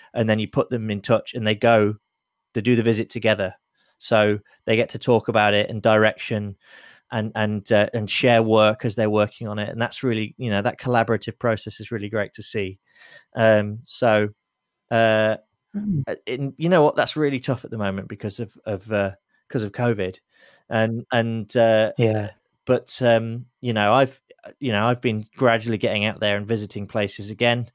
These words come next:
Speaker 1: um, and, uh, and, uh, you know, generally, pla-, like, breweries are pretty so-, you know, socially distant places anyway. The breweries are full of very dangerous things like, like boiling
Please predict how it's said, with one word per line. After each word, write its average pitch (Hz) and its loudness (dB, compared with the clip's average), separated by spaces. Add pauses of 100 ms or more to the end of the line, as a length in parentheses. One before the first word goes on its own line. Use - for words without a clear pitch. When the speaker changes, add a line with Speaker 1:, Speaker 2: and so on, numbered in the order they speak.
(640)
Speaker 1:
um, 107 0
and, 107 -6
uh, 104 0 (1120)
and, 104 -8
uh, 104 2 (140)
you 147 -4
know, 107 0
generally, 135 0
pla-, 127 -2
like, 113 -2
breweries 151 4
are 117 -2
pretty 113 -6
so-, 110 -2
you 123 -10
know, 98 -4
socially 107 -2
distant 107 -8
places 104 -8
anyway. 101 -2
The 104 -6 (360)
breweries 156 4
are 127 0
full 131 0
of 117 -4 (160)
very 127 2
dangerous 113 0
things 113 -6
like, 113 0 (240)
like 113 -2
boiling 110 2